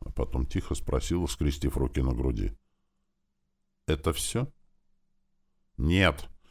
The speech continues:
Я хочу, чтобы ты помогла мне его остановить. Пусть женится на этой девочке и остается тут.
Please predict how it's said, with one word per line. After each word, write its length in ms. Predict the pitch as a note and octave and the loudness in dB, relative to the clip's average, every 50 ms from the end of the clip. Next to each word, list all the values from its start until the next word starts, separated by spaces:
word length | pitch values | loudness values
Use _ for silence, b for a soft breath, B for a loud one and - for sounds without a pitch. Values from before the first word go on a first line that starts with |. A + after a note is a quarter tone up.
| b b b | b b b
Я 180 | - G#2+ A2+ A2 | 8 10 10 10
хочу, 360 | - A#2+ G#2+ - - D3 D3 | 10 8 8 8 8 8 8
чтобы 300 | - - C#3+ A2+ A2+ G2+ | 8 6 6 6 6 6
ты 120 | F#2 G#2+ | 4 4
помогла 480 | F2 - G2+ G2 F#2+ F#2 F2+ G#2 A2+ A#2 | 4 4 6 6 6 6 8 8 6 6
мне 180 | A#2+ A#2+ A2 | 6 6 6
его 180 | G2 F2+ F2 F2 | 6 8 8 8
остановить. 680 | E2+ - - - F2 E2 D#2+ D2 B1 G1+ - - - - - - - - - - - - - - | 6 6 4 4 4 4 6 4 4 2 0 -2 -4 -8 -14 -20 -20 -20 -20 -20 -20 -20 -18 -6
Пусть 280 | - C#2 D2 E2 E2 D2+ | 0 2 4 4 4 4
женится 520 | C#2+ D#2 F#2 F#2+ F2 E2+ D#2 - - D#2+ | 4 6 6 6 6 6 4 4 2 4
на 160 | D2+ D2+ D2 C#2 | 4 4 4 4
этой 240 | C2 C2 D2+ C#2+ | 4 4 2 2
девочке 500 | A#1 B1+ D2 C2 B1 C#2 C#2 - - C#2+ | 4 4 4 4 4 2 2 0 2 2
и 20 | C#2+ | 4
остается 600 | C#2 C2 - - E2 E2+ F2+ F2+ - - - - | 4 4 4 4 6 6 6 6 6 4 2 2
тут. 280 | - - C2 A1+ - | 4 2 2 2 0